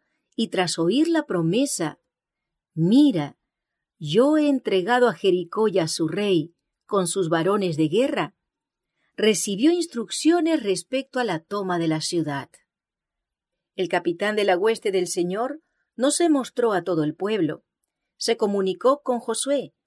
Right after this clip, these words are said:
quien relató el encuentro a los israelitas.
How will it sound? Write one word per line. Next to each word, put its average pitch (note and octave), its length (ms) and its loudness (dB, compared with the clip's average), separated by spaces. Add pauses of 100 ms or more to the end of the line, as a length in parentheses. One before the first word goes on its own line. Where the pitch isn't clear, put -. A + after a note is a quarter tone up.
(160)
quien F#3 180 0
relató D#3+ 420 0
el G3 80 0
encuentro F#3+ 540 -4
a - 20 0
los D#3+ 180 -4
israelitas. E3 880 -6